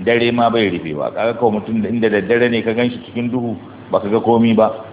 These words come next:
In dabba ce ta sa bindin ta, ta rufe baka ga komi ba. To in ba bindin ba, an yanke, an yanke wannan. Kai kuma cikin dare kana cikin duhu ba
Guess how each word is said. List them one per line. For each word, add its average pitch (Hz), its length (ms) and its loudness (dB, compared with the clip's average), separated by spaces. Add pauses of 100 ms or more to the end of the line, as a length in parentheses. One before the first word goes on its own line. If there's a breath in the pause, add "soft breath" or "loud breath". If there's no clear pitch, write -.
(160)
In 127 160 -2
dabba 123 380 4
ce 117 160 -4
ta 117 160 -6
sa 123 160 2
bindin 120 320 -2
ta, 117 80 -2
ta 120 160 0
rufe 120 160 -4
baka 98 240 -4
ga 104 80 0
komi 110 400 2
ba. 101 240 4
To 110 160 0
in 123 160 0
ba 127 160 6
bindin 110 400 -2
ba, 98 240 2
an 107 160 -2
yanke, 113 320 -2 (480)
an 117 160 0
yanke 120 320 2
wannan. 101 400 0
Kai 117 80 4
kuma 117 240 0
cikin 120 260 -4
dare 120 300 2
kana 120 320 2
cikin 117 240 -4
duhu 113 160 -2 (640)
ba 107 400 4